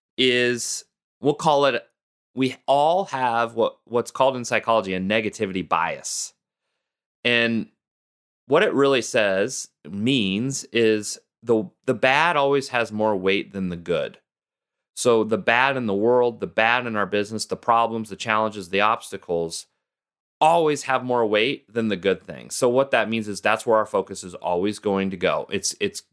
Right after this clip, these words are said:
going to naturally go, go towards the challenges and obstacles. And that's just kind of a human tendency to be aware of.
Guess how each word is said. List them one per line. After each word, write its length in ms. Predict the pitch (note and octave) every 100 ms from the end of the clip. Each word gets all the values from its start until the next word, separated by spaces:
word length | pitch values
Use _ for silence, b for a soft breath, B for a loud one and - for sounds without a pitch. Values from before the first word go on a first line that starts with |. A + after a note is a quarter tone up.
| _
going 380 | A2 A2 A#2 A#2+
to 140 | -
naturally 560 | F#2+ G2 G2+ A2+ - A#2
go, 440 | F#2+ F#2+ G2 G2+ _
go 180 | A2 G#2+
towards 540 | - G2 F#2 F2+ -
the 140 | - G2
challenges 500 | G#2+ F#2 F2+ F2 F2+
and 120 | E2
obstacles. 680 | E2 - E2 - A#1 - - _ _ _ _ _ _ _ _ -
And 500 | B2+ A#2+ A#2+ B2 - _ _
that's 320 | A#2 C3 -
just 260 | - C#3+ -
kind 220 | D3 D3
of 80 | B2
a 100 | G2+
human 420 | - C#3+ D3 A2+
tendency 800 | - B2 D#3+ A2+ F#2+ E2+ E2+ F#2
to 120 | G#2
be 120 | A2+
aware 420 | G#2+ F#2+ C#3 D#3 F2+
of. 360 | E2 F2+ -